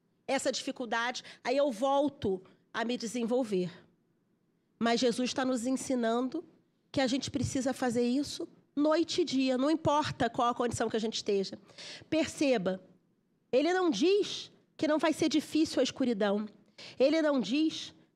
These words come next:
que a gente não vai cair. Ele diz, "Levante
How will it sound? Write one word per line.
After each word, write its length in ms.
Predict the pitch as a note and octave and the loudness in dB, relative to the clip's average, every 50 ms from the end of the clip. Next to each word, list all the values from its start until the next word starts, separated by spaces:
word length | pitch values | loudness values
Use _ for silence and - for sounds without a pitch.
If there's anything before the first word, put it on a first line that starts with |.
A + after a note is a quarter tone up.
| _ _ | _ _
que 100 | A#3+ B3 | 0 0
a 60 | A#3 | 0
gente 240 | G3 B3 B3+ - C4 | 0 -2 -4 -4 -4
não 140 | B3+ C4 | -2 -2
vai 160 | A#3+ C4 A#3+ A#3+ | -2 -2 -4 -4
cair. 400 | - - - D4 A#3 F#3+ F3+ - - - - _ _ _ _ _ _ _ _ _ - | -4 -4 -2 -2 -2 -2 -6 -8 -14 -20 -20 _ _ _ _ _ _ _ _ _ 0
Ele 220 | A3+ A#3 A3+ B3 | 0 2 2 0
diz, 440 | G3 F3 G3+ F#3 F3+ D#3+ - - - - | -2 -2 -2 -4 -4 -6 -8 -12 -8 -6
"Levante 1000 | F#3 G#3+ G#3+ G#3+ F#3+ F3 E3 G#3 A3+ A#3 A#3+ C4 D#4 D#4 - - - F4 F#4 | 0 0 2 2 0 -2 -4 -2 -2 0 0 0 -2 -4 -6 -8 -6 -6 -6